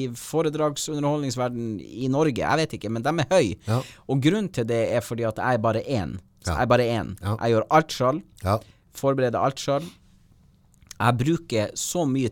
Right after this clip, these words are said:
Speaker 1: tid.
Speaker 2: Vanvittig.
Speaker 1: Tida mi
Speaker 2: Mm.
Speaker 1: på det her.
Speaker 2: Det er verdt
Speaker 1: Og
Speaker 2: noe,
Speaker 1: vi
Speaker 2: det også.
Speaker 1: skal faen ikke si at ikke tida vår er verdt noe.
Speaker 2: Nei.
Speaker 1: Det jeg bruker min tid på, det koster mitt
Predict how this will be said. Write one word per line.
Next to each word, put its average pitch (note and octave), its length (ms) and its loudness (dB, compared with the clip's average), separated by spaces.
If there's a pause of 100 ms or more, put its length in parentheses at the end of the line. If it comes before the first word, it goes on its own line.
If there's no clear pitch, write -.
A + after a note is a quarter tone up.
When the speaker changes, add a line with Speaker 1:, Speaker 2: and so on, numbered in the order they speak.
Speaker 1:
tid. B2 400 -6 (720)
Speaker 2:
Vanvittig. F2+ 180 -2 (160)
Speaker 1:
Tida A2+ 140 4
mi F#2+ 360 -2
Speaker 2:
Mm. D#2+ 260 -6
Speaker 1:
på D3+ 240 4
det F#2+ 100 -2
her. D#2+ 240 -4
Speaker 2:
Det - 140 -18
er A#2 80 0
verdt E2+ 220 -2
Speaker 1:
Og C3+ 60 0
Speaker 2:
noe, C3 40 2
Speaker 1:
vi D3+ 80 6
Speaker 2:
det - 60 2
også. D3 40 -2
Speaker 1:
skal D#3+ 180 0
faen G#3+ 540 -2
ikke A2 580 -2 (460)
si D3+ 580 -2
at A2+ 200 -4
ikke A#2 280 -8
tida C#3 400 0
vår G2 180 2 (140)
er G#2 60 -2
verdt B2 300 0
noe. D2+ 200 -6 (260)
Speaker 2:
Nei. D#2+ 140 -4 (100)
Speaker 1:
Det C3+ 220 2
jeg E3+ 280 2
bruker D3+ 340 2
min C#3+ 320 2
tid D#3+ 340 -4
på, A2 300 4 (380)
det - 160 -2
koster - 440 0
mitt B2+ 440 0